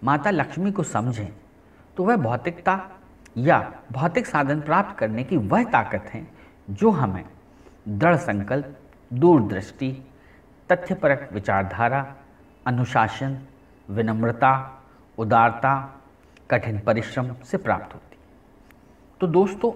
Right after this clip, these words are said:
आवश्यकता है स्वयं के अंदर परिवर्तन लाने की। यकीन माने, ऐसा करने से सदैव माता लक्ष्मी आपके साथ रहेंगी। बाकी सभी कार्य सिर्फ भ्रमित करने के लिए हैं।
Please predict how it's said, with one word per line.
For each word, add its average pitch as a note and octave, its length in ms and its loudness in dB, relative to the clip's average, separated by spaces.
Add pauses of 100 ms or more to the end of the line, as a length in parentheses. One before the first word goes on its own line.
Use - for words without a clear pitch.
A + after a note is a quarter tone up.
(120)
आवश्यकता A#2 520 2
है G2 260 -8 (400)
स्वयं F#3+ 280 0
के G3 120 -2
अंदर A2 240 -2
परिवर्तन G2 480 -6
लाने F#2 240 -6
की। - 1400 -12
यकीन A#3+ 300 4
माने, G3 260 0
ऐसा D3 380 2
करने D3 340 0
से A#2+ 140 -4
सदैव D#3+ 460 2
माता A#2 240 0
लक्ष्मी G#2 460 -4 (360)
आपके A2 300 -2
साथ - 320 -4
रहेंगी। - 280 -18 (1200)
बाकी B3 260 4
सभी E3 240 0
कार्य C#3+ 300 2
सिर्फ - 500 2 (300)
भ्रमित F#3+ 360 2
करने A2 300 -2
के F2+ 140 -10
लिए D#2+ 180 -12
हैं। - 180 -20